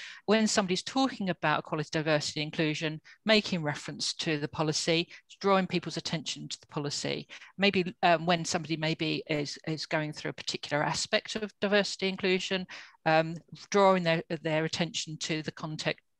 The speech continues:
the content of the policy, um, and I'm not talking necessarily just about if there's a concern or a complaint, but also if there's maybe good practice, "Oh, that's really helpful because that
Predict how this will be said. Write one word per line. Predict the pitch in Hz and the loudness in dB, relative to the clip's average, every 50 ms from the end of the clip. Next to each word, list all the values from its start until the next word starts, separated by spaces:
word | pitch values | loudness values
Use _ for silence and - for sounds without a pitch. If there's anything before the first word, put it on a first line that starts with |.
| _ _ - | _ _ -6
the | 160 151 | -6 -4
content | - - 170 151 143 - 165 147 | -4 -4 -6 -4 -4 -4 -4 -2
of | - 156 - | -2 -4 -4
the | - | -4
policy, | - - - 147 151 151 - - 147 147 156 143 - - - - - - - - 95 - - | -8 -4 -2 -2 -2 -2 -2 2 2 4 2 2 0 -6 -14 -14 -16 -16 -16 -16 -16 -8 -2
um, | - 151 143 143 143 139 135 143 143 - _ _ _ _ _ _ _ _ - | 2 4 4 4 4 2 0 -2 -8 -12 _ _ _ _ _ _ _ _ -4
and | 165 160 151 - _ - | -4 -4 -4 -4 _ -2
I'm | 202 180 | 0 2
not | 196 208 - | 2 0 0
talking | - 202 - - 185 | -2 -4 -4 -4 -2
necessarily | 180 175 - 180 - - 214 202 196 180 160 156 | -2 0 0 0 2 2 4 4 4 2 0 -2
just | - 156 - - | -4 -6 -10 -6
about | - - 156 151 147 147 - - - - - - | 0 2 4 4 4 2 0 -6 -16 -12 -8 -8
if | 170 - | -4 0
there's | - 151 147 - | 2 2 4 4
a | 139 120 | 0 0
concern | - - 160 143 - - - 165 165 165 156 | -2 -6 -6 -4 -2 2 4 4 4 4 2
or | 143 | -2
a | 139 | -6
complaint, | - - 170 160 - - 202 196 196 - _ _ - | -6 -10 -12 -6 0 2 4 4 2 0 _ _ -8
but | - 180 - 196 | -6 -2 2 2
also | - 190 185 180 - - | 2 2 2 0 2 2
if | 175 170 | 2 4
there's | - 175 160 - | 4 2 0 0
maybe | 180 165 160 165 | 0 -4 -4 -4
good | - - 156 - - | -4 -4 -6 -6 -4
practice, | - 180 170 - - - - - 143 - - - - - - - | -2 -2 -2 -2 -2 -6 -4 -2 -2 0 -2 -4 -6 -10 -8 -2
"Oh, | 170 175 | 0 2
that's | 170 160 - - 180 | 4 2 2 2 0
really | 170 160 160 | 2 4 4
helpful | 147 175 160 - - - - | 6 4 4 2 2 -6 -12
because | - - - 156 - | -10 -8 -6 -2 0
that | 160 - | 0 -2